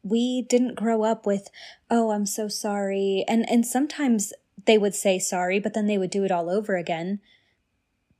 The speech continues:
And for some of us, they never said sorry. They gaslight us later on when we bring up what happened twenty years ago, and they say, "That never happened.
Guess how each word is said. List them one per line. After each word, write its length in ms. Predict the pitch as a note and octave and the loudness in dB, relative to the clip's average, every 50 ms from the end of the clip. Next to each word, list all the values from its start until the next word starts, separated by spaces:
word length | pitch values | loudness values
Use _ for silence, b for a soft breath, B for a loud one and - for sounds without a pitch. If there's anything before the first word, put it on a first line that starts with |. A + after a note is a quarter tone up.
| _ _ _ _ _ _ _ - | _ _ _ _ _ _ _ 2
And 200 | A#3+ B3 A#3+ A#3+ | 4 4 4 4
for 100 | - A3+ | 2 -2
some 280 | G#3 - A#3 A#3 B3 | -2 0 0 2 2
of 120 | B3+ A#3+ B3 | 0 0 0
us, 220 | G3+ G3+ G3 - | -2 -4 -4 -4
they 120 | - G#3+ G#3+ | -2 -2 0
never 340 | G3+ G3 G#3 G#3+ C4 A#3+ | 0 -2 0 0 0 0
said 280 | - - - F3+ E3+ - | 0 0 -4 -6 -6 -6
sorry. 480 | - - - - - - - F3+ G#3+ G3 | -8 -8 -8 -8 -8 -8 -6 -6 -4 -2
They 300 | - G#3 G#3 G#3 G#3 G3+ | 0 0 0 2 0 0
gaslight 640 | - F#3 - G3+ G#3 A#3 A#3+ - - G#3+ G3+ F#3+ F#3 | -2 -2 -4 -4 -4 -4 -4 -6 -6 -6 -4 -2 -2
us 240 | F#3+ F#3+ - - G#3 | -2 -4 -4 -4 -4
later 260 | G#3 G3+ G3 F#3 F#3+ | -2 0 0 0 0
on 220 | G3+ A3+ G#3+ G3+ | 0 -2 -2 -2
when 140 | F#3+ F#3 F#3+ | -2 -2 -2
we 140 | F#3+ G3 G3+ | -2 -4 -4
bring 280 | F#3 - G3 G3 F#3+ | -2 -4 -4 -2 -2
up 160 | F#3+ F#3 - - | -4 -4 -4 -4
what 140 | F#3+ - | -4 -4
happened 680 | - - - G#3 A3+ A#3 - F#3+ F3+ F3 F3+ F3+ - - - | -4 -8 -8 -8 -6 -4 -2 -2 -2 -2 -4 -8 -10 -12 -14
twenty 340 | - - - G#3+ G#3 G3 F#3+ | -10 -6 -4 -2 -2 -2 -2
years 320 | G3 G3+ A3 A#3 G#3+ - | -2 -2 -2 -2 -2 -4
ago, 240 | F#3 - F3+ F3 F3+ | -6 -6 -4 -4 -4
and 120 | F3+ F#3+ | -4 -4
they 100 | F#3 F#3 | -6 -8
say, 180 | F#3 - G3 G3 | -8 -6 -6 -4
"That 220 | F3+ A3+ B3+ C4 | -4 -4 -4 -6
never 220 | B3+ B3 A3 G3+ F#3+ | -4 -4 -4 -4 -4
happened. 440 | - F3+ F3 - G3 G3+ G3+ G3+ | -4 -6 -6 -4 -2 -2 -2 -4